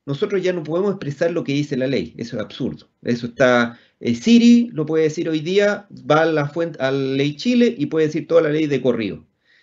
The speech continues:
Tampoco podemos participar en esta ejecución del rito legal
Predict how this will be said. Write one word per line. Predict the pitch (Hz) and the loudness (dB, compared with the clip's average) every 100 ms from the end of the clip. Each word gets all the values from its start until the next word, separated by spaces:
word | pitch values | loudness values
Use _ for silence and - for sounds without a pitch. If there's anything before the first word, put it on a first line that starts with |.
| _ _ _ _ _ _ | _ _ _ _ _ _
Tampoco | 165 156 196 220 | 0 0 0 -2
podemos | 185 196 208 202 | 0 2 2 2
participar | 165 - 147 151 170 196 220 | -2 -2 -6 -4 0 0 0
en | 151 | -2
esta | 170 - | -2 -2
ejecución | 156 156 143 120 175 175 | -6 -6 -6 -6 -4 -2
del | 160 151 139 | -2 0 -2
rito | 147 214 214 | -2 -4 0
legal | 175 156 165 170 | 0 2 2 0